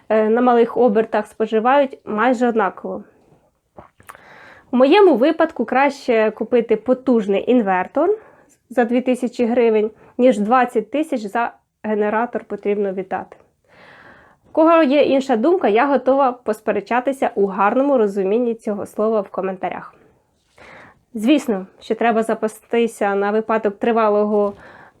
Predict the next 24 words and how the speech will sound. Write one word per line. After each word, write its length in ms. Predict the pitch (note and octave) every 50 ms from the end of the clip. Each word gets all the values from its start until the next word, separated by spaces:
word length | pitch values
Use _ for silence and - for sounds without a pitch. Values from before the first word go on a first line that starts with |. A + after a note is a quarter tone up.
| -
е, 220 | G3+ G3 G3+ G3+ G3+
відключення 580 | G#3 A3 - - B3+ B3 - A#3+ G#3+ G3 G3+
світла 380 | G3+ - D4 D#4+ D#4+ C#4+ G3+ -
бензином. 720 | - F#3+ A3 A#3 B3 A#3 - F#3 F3+ E3+ - G3 F#3+ F#3 - - _ _ _ _ _ _ _ _ _ _ _ - -
Я 260 | A3 A#3 A3 A3 A3+
приблизно 540 | A#3 - A#3 A#3+ G#3 A#3 G#3 A3 A3+ A3 G3+
порахувала, 760 | - A3+ G#3 G#3+ G#3+ - C4 C4 D#4+ F4 F#4+ G4 D#4 D4+ D#4+ - - - - - - - - _
що 160 | _ - C4 B3
навіть 320 | C4+ D#4 D#4+ C#4+ C4+ C4+
якщо 240 | B3+ B3+ - - C4
буде 280 | A3+ B3 A3 A#3 A3+
повний 560 | A3+ - _ - D4 D#4 C#4+ G3+ G3 F#3 F#3 F#3
блекаут 680 | F#3 G3 F#3+ F#3+ - C4 D#4 F4 E4+ C4+ G#3 G3 - - - - - _ _ _ _ _ _ _ _
цілий 480 | - - B3+ C4 C#4 C4 A3 G3+ F#3+ G3
місяць, 680 | G3 A3 B3+ D#4 - - F4+ F4 F4 - - - - - _ _ _
то 600 | - G3+ G3 G3 F#3+ F#3+ F3+ F3+ - A3+ A#3 G#3+ _ - C#4+ -
я 160 | A#3+ C4+ D4+
зможу 420 | D4+ B3 G#3+ A3 C4 B3+ C4 A3
пережити 520 | - G3 G3 G3+ G3+ - B3 C#4 C4 C4+ B3
його, 260 | A#3+ B3+ A#3 A#3+ A3
будучи 500 | F#3+ G3+ G#3+ G#3+ A#3 A#3 - B3 A3 G#3+ - - - _ _
частково 720 | - - E4 D#4+ - - - - C#4 C#4+ C#4+ C#4 C#4+ D4 D4 _ _ -
із 200 | - G#3+ - -
світлом. 460 | - - G#3 G#3+ G3 G3+ - F#3 G3